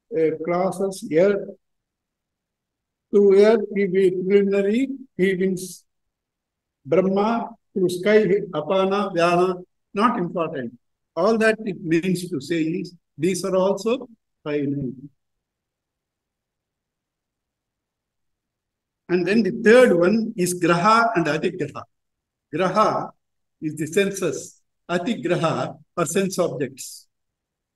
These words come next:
Graha and Atigraha. Eyes, Graha. Forms, Atigraha. Ears, sound.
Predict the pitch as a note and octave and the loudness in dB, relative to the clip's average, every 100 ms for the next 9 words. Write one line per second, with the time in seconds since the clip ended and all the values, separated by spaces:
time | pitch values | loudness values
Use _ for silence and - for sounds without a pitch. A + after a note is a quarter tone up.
0 | _ _ _ _ _ C3+ E3 E3 G#3 A#3+ | _ _ _ _ _ -4 -2 2 4 4
1 | G3+ A#3 C4 - - _ _ _ _ - | 4 2 0 -6 -14 _ _ _ _ -12
2 | D3+ D3+ C#3+ - _ - _ _ _ _ | -10 -10 -12 -16 _ -20 _ _ _ _
3 | _ _ _ _ _ _ _ _ _ - | _ _ _ _ _ _ _ _ _ -2
4 | F#3+ A3 D#3 - - - _ _ _ C#3 | 2 4 2 -6 -12 -18 _ _ _ -4
5 | D#3+ D#3 D#3+ E3 - - _ _ _ _ | -2 2 0 -2 -10 -18 _ _ _ _
6 | - G#3 G3+ D#3+ B2 - - - _ _ | -2 2 4 4 2 -4 -12 -20 _ _
7 | _ F3 D#3 E3+ E3 C#3+ C#3+ B2+ - - | _ -8 -4 -4 -4 -6 -6 -8 -10 -20
8 | _ _ _ _ _ _ _ _ _ _ | _ _ _ _ _ _ _ _ _ _
9 | _ _ D#3+ G#3 G#3 E3+ - - - _ | _ _ 2 4 6 4 0 -8 -16 _
10 | _ _ _ _ _ _ _ _ - G3 | _ _ _ _ _ _ _ _ -2 2
11 | F3 C3+ - | 2 2 -4